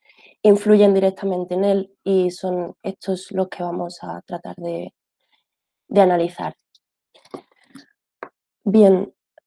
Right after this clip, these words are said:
no sé cómo de familiarizados estáis con el concepto de, de rap y de hip hop, pero voy a hacer un, un breve resumen, eh, en términos más bien históricos. El rap nace en Estados Unidos a finales de los años setenta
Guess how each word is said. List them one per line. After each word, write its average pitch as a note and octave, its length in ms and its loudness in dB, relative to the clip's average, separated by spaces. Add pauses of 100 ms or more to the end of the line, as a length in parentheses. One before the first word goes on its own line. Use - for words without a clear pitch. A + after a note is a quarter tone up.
(320)
no B3 120 2
sé C#4 140 0
cómo D4 240 2
de B3+ 80 4
familiarizados A3 920 0
estáis A3 400 -4
con B3 200 -4
el F#3+ 160 -4
concepto G3+ 480 -6
de, F3 460 -4
de F#3+ 180 0
rap A3+ 400 4
y G3 60 -2
de F#3 220 -4
hip G#3 120 -4 (120)
hop, G#3+ 280 -4 (1400)
pero F3+ 200 -2
voy F3 140 0
a D#3+ 40 -2
hacer E3 220 -10
un, E3 120 -10 (560)
un E3 280 -14
breve G3 220 2
resumen, F#3+ 580 -2 (200)
eh, E3+ 680 -12
en F#3 140 -6
términos F#3+ 520 0 (140)
más F3 140 -8
bien F#3+ 160 0
históricos. F3+ 640 -4 (1200)
El G#3 100 6
rap G3+ 220 4
nace A3 220 2
en A3+ 80 2
Estados G#3 300 -4
Unidos B3 520 0
a G3+ 60 -14
finales G3 360 -4
de G3 100 -2
los G3 400 -4
años F#3+ 280 -8
setenta A3+ 580 -2